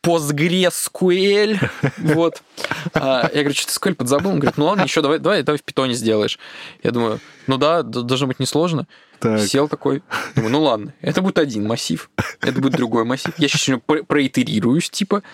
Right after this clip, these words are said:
Speaker 1: посмотрю вот здесь, типа, вытащу все там такие-то значения, соберу их».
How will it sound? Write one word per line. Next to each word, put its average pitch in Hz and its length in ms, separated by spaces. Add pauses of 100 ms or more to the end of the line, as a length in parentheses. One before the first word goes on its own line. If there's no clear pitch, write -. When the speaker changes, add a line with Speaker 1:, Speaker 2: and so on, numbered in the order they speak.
(760)
Speaker 1:
посмотрю 147 400
вот 120 140
здесь, 110 400
типа, 107 300 (420)
вытащу 143 380
все 117 280
там 104 160
такие-то 127 480
значения, 196 540 (200)
соберу 127 440
их». - 160